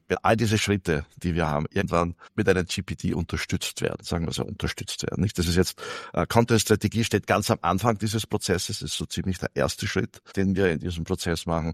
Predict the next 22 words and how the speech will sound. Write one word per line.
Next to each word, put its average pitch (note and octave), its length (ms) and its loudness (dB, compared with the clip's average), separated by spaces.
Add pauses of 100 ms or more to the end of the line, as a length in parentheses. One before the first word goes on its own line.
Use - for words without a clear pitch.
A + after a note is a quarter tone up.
(160)
Aber E2 160 2
dann E2+ 160 2
geht's - 220 -2
um G2+ 100 -2
die G#2 100 0
Lead-Generierung, C#2 840 -4 (140)
dann D2+ 120 0
geht's E2 220 -2
um F2 80 0
das F#2 200 -2
Lead-Management, G2 1000 0
dann E2+ 160 4
geht's - 500 0 (100)
hinein G2+ 400 4
in G2+ 120 2
den G#2 100 4
Vertrieb A2+ 600 0
natürlich, D#2 440 -6
dann - 140 -8
geht's - 220 -6
darum, F2+ 380 0 (440)
äh, - 80 -2